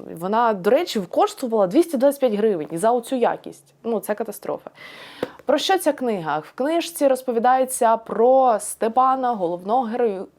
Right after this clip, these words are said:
героя, амбітного, працьовитого, розумного хлопця, який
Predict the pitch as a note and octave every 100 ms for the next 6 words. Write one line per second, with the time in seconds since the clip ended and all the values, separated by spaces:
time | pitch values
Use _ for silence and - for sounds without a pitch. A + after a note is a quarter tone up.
0 | _ E3+ F#3 G#3+ A3+ A3+ G#3 G3 F3+ D3+
1 | A3 A3+ G3+ G3 G3+ G#3+ - - - F#3
2 | - F3+ E3 G#3 F#3+ F3 F#3+ F3 F3 G#3+
3 | F3+ F3 F#3 F3 - D#3+ F#3 B3+ - -
4 | F3+ E3+ - A3+ G#3